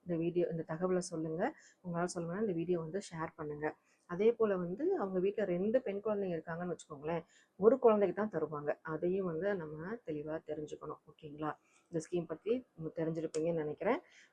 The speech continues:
அ, இந்த தகவல் உங்களுக்கு பயனுள்ளதா இருந்துச்சு அப்படின்னு சொன்னா, நம்ம சேனலை வந்து லைக் பண்ணுங்க. அ, வேற ஏதாவது தகவல் தெரி-, வேணும் அப்படின்னு சொன்னா கமெண்ட் பண்ணுங்க. அதே போல இந்த வீடியோவை ஷேர் பண்ணுங்க. இந்த மாதிரியான தகவல்களை தெரிஞ்சுக்கிறதுக்கு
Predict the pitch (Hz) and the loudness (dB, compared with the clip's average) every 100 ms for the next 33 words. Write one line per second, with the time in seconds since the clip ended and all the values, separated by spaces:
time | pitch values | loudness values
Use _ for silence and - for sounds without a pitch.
0 | - 175 165 165 160 160 165 190 175 160 | -8 -4 0 2 2 2 2 2 2 0
1 | 156 156 160 160 170 165 151 156 - 160 | -4 -6 -2 -2 0 -2 -4 -6 -6 -8
2 | 156 156 143 156 226 302 170 135 - 156 | -8 -12 -14 -8 -6 -6 -10 -14 -10 -6
3 | 151 147 247 - - - 160 185 - 175 | -6 -6 -8 -10 -20 -4 2 2 2 -2
4 | 156 160 226 _ _ _ - 185 175 170 | 0 0 -2 _ _ _ -8 -4 0 2
5 | 202 226 214 185 180 180 185 185 170 160 | 4 4 4 2 0 4 6 6 6 2
6 | - 160 175 165 165 156 165 180 175 175 | -2 -2 0 0 0 0 2 2 2 0
7 | 151 160 160 - 165 - 156 170 175 156 | 0 -4 -6 -8 -12 -12 -8 -6 -4 -8
8 | 143 160 233 - - - - 185 185 185 | -8 -8 -8 -10 -20 -20 -12 -4 -2 0
9 | 175 233 196 170 175 170 170 156 156 - | 0 0 0 0 0 -2 -4 -6 -6 -4
10 | 160 151 165 247 _ _ _ _ _ 202 | -8 -6 -6 -6 _ _ _ _ _ -2
11 | 196 208 208 208 196 175 214 277 - _ | 2 2 2 2 0 2 2 0 -4 _
12 | _ _ _ 170 185 196 196 190 175 165 | _ _ _ -2 2 2 4 4 2 0
13 | 185 180 170 156 151 | 0 0 0 -4 -2